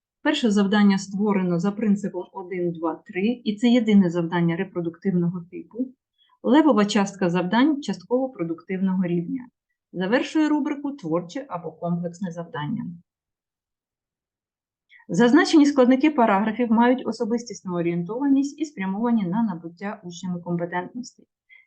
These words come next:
Підсилити цей процес покликані інші рубрики підручника. З-поміж учнівства вони знайдуть своїх прихильників, а вчителю допоможуть встановлювати інтелектуальні та емоційні контакти з класом і окремими учнями.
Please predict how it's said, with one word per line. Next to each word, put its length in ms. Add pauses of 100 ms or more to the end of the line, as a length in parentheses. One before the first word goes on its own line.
Підсилити 560
цей 180
процес 480
покликані 680
інші 320
рубрики 420
підручника. 680 (680)
З-поміж 380
учнівства 500
вони 240
знайдуть 360
своїх 300
прихильників, 680 (400)
а 60
вчителю 460
допоможуть 520
встановлювати 680
інтелектуальні 880
та 80
емоційні 540
контакти 520
з 60
класом 580
і 100
окремими 680 (360)
учнями. 560